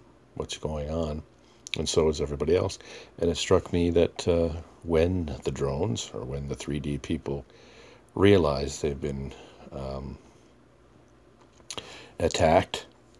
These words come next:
their health has been attacked on purpose, um, because it's gonna come out,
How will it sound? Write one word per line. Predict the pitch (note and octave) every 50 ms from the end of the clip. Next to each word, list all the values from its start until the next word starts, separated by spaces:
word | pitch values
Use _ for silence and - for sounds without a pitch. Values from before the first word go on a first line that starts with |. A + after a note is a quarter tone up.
| - - _ _ _ - - - - - - - - - - - - - - - - -
their | - E2+ D#2
health | D2 D#2+ E2 E2+ - -
has | D#2+ -
been | - F2+ D#2+
attacked | D#2 - - - E2 E2 E2 - - - -
on | D2+ -
purpose, | - - - D2+ - - G2+ - - - - - - _ _ - - _ _ - - - - - - - - - - - _ _ _ -
um, | E2+ E2+ E2+ E2+ E2+ E2+ F2 E2 E2 - - - - - - - - - _ _ _ _ _ - _ - - _ _ _ _ -
because | G2+ G#2 F2+ E2+
it's | F2 D#2+ -
gonna | - F#2 F2
come | E2 - - F2+
out, | G2 G2+ F#2 - -